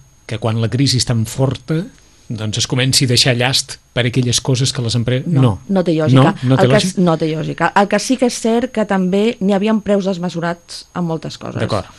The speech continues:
Speaker 2: Perquè, perquè igual un anunci en una revista, doncs, eh,
Speaker 1: Valia un disbarat.
Speaker 2: era un disbarat. I n'hi ha coses que sí que és cert que tampoc no, no,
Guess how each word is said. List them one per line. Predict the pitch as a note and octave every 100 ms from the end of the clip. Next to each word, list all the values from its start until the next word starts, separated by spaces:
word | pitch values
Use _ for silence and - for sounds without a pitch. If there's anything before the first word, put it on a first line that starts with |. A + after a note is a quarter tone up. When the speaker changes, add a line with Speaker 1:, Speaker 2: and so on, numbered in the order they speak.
| - - - -
Speaker 2:
Perquè, | F3 F3 - F3 E3+ E3+ E3 E3
perquè | E3+ D#3 E3+
igual | F3+
un | F#3+
anunci | F3 F3 E3+ F3+
en | E3+
una | E3+ E3
revista, | E3+ E3 E3 - F3+
doncs, | F3+ E3 D3+ - - - - -
eh, | - F2 E2+ E2+ E2 D#2+ D#2+
Speaker 1:
Valia | A#2 B2 C3
un | B2+
disbarat. | A#2 A#2 F2+ - -
Speaker 2:
era | E3+
un | D3
disbarat. | C#3 - - - - -
I | E3 D#3+ D#3+ E3 D#3 - - - F3
n'hi | G3+
ha |
coses | F#3+ G3+ G3+
que | F3
sí | -
que | E3+ F3
és | F3+
cert | E3+
que | F#3
tampoc | F3+ E3+ F3 F3
no, | F3 E3+ D#3+
no, | E3+ E3+ D#3+